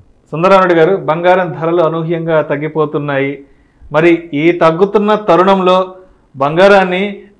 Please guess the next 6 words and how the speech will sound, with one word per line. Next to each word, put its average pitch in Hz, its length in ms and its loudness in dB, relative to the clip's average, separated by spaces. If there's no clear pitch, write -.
కొనుక్కోవచ్చు 196 640 2
అంటారా, 165 600 2
లేదంటే 170 480 0
భవిష్యత్తు 175 560 -2
తరాలకు 180 580 2
ఉపయోగపడుతుందని 170 1040 -2